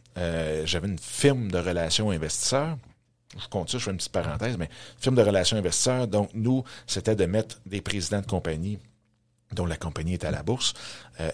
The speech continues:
de les mettre dans une salle d'hôtel, ensuite d'aller, euh, chercher le plus de conseillers, euh, en placement et aussi des, euh, des, des, des, des investisseurs individuels, donc dans le même endroit,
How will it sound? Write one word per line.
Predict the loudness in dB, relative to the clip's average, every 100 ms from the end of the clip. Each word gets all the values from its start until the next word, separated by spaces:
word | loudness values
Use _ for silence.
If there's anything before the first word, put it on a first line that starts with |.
| -4
de | -2
les | 0
mettre | 0 2
dans | 0
une | 0 -2
salle | 0 0
d'hôtel, | 2 0 0 0 0 -4 -10 -12 -6
ensuite | -2 0 0 -2 -6
d'aller, | -6 -4 -2 -2 -4 -6
euh, | -4
chercher | 0 2 2 2
le | 0
plus | -2 0 0 0
de | -2
conseillers, | 0 0 2 2 2 0 -2 -4 -4 -12 -18 -20 -6
euh, | -2 0 0 -2 -2 -4 -8 -12 -14 -18 -20 _ _ -20 -12 -4
en | -2
placement | 0 2 4 4 2 2 -2 -6 -12 -12 -12 -8 0
et | 0 2
aussi | 0 2 2 0 -2 -4
des, | -2 0 2 0 -2
euh, | -2 0 0 -2 -2 -6 -8 -12 -18 -20 -20 -20 -20 _ _ _
des, | -8 -6
des, | -4
des, | -4
des | -4 0 2
investisseurs | 4 2 4 2 2
individuels, | 0 -2 -2 -2 0 0 2
donc | 2
dans | 4 4
le |
même | 4 2
endroit, | 0 -2 -2 -2